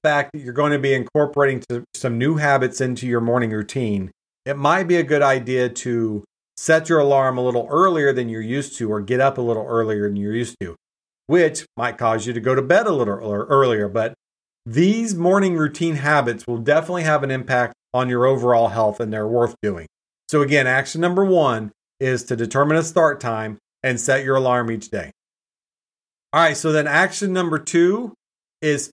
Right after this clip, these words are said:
pick one morning routine and add it to your day. So just pick one of the items that I've mentioned, or if you have other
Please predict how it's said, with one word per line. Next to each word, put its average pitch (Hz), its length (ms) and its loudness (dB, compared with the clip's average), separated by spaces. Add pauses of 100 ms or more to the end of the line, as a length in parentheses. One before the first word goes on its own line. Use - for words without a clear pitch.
(180)
pick 208 280 0
one 185 760 0 (220)
morning 185 420 2
routine 123 840 0 (520)
and 135 260 -2
add 143 280 4
it 147 160 -4
to 135 100 -6
your 127 280 -2
day. 98 340 -6 (640)
So 139 80 2
just 151 320 -2
pick 156 240 -2
one 151 280 2
of 226 80 0
the 214 180 0
items 143 400 0
that 127 120 0
I've 127 240 2
mentioned, 123 400 -6
or 151 160 0
if 170 180 2
you 170 140 0
have 175 220 4
other 175 420 -2